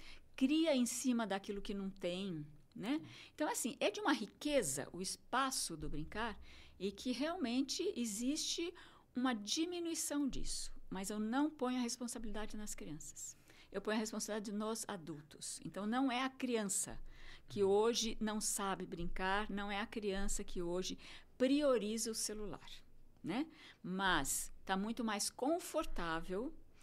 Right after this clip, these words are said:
oferecer esses instrumentos pra criança, né? Pra que elas fiquem quietas, pra que elas fiquem comportadas, porque o espaço no apartamento é pequeno, porque não tem outra pessoa brin-, pra brincar junto,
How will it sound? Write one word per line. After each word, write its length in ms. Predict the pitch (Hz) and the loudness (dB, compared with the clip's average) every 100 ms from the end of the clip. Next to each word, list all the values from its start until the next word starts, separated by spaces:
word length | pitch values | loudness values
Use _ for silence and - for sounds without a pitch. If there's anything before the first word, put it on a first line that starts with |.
| - | -4
oferecer 840 | 202 220 - 294 320 320 - 339 370 | -2 -2 0 0 0 0 0 0 0
esses 280 | - 262 | 2 4
instrumentos 800 | 247 262 - 240 175 185 - 196 | 4 2 0 -2 -2 -4 -6 -10
pra 180 | - 208 | -8 -10
criança, 640 | 196 208 156 165 175 254 302 - - | -6 -2 0 0 -2 -4 -6 -8 -10
né? 240 | 170 262 - - - - | -2 -2 -2 -10 -18 -10
Pra 120 | 571 | -6
que 100 | 233 | 0
elas 180 | 185 - | 0 -2
fiquem 240 | - 254 | -4 -4
quietas, 540 | - 220 196 196 180 - | 0 2 2 2 -4 -6
pra 140 | 165 | -8
que 100 | - | -10
elas 100 | 160 | -10
fiquem 140 | - | -12
comportadas, 840 | - 175 208 - 214 196 190 175 165 | -12 -10 -8 -6 -2 0 -2 -6 -12
porque 200 | - 160 | -12 -10
o 20 | |
espaço 380 | - 160 156 156 | -8 -6 -6 -8
no 40 | |
apartamento 420 | 156 160 147 147 | -10 -10 -10 -10
é 20 | |
pequeno, 500 | - 220 - 185 180 170 - - | -12 -10 -4 -4 -4 -8 -14 -14
porque 200 | 196 196 | -10 -6
não 140 | 180 180 | -6 -4
tem 160 | 180 | -6
outra 140 | 170 170 | -4 -4
pessoa 320 | 175 - 160 | -6 -8 -8
brin-, 180 | - - | -8 -10
pra 200 | - - | -10 -8
brincar 360 | 175 180 202 | -6 -4 -4
junto, 500 | 185 196 196 185 143 | -4 -4 -4 -6 -12